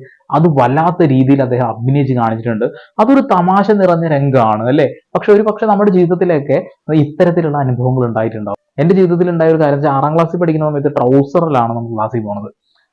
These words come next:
അങ്ങനെ കാല് പൊക്കിയ സമയത്ത് ട്രൗസർ കീറിപ്പോയി,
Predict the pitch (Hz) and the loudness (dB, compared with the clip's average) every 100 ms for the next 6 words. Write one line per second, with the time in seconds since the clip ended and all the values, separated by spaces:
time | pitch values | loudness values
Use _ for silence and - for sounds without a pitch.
0 | - 123 127 139 135 131 123 123 151 170 | -10 -4 -2 -2 -4 -2 -2 0 0 0
1 | 143 - 127 120 113 110 123 117 107 104 | 0 -4 -4 -4 -6 -4 -4 -4 -6 -6
2 | 139 127 104 104 104 107 | -6 -6 -6 -10 -10 -14